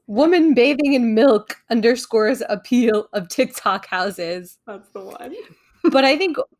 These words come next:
Speaker 1: y-, what, to your point, is valid is in the article about, uh, the TikTok houses going public, basically to try to get money. They're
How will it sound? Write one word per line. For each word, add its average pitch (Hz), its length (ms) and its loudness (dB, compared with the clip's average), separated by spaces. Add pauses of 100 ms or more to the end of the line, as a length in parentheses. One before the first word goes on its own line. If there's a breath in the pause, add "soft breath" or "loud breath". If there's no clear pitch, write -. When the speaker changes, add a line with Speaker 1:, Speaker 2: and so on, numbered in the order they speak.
(160)
Speaker 1:
y-, 220 240 -8
what, 233 260 -4
to - 120 -8
your 320 300 -4
point, 233 540 -2
is 208 220 -6
valid 196 760 -4
is 202 280 -8 (100)
in 202 240 -6
the 196 140 -6
article 202 540 -4
about, 175 460 -4 (380)
uh, 165 320 -4
the 190 120 -8
TikTok 214 320 -6
houses 196 320 -4
going 180 280 -6
public, 214 380 -2 (440 soft breath)
basically 247 420 0
to 208 100 -2
try 196 200 -2
to 190 100 0
get 185 180 -4
money. 202 480 -2
They're 196 380 -2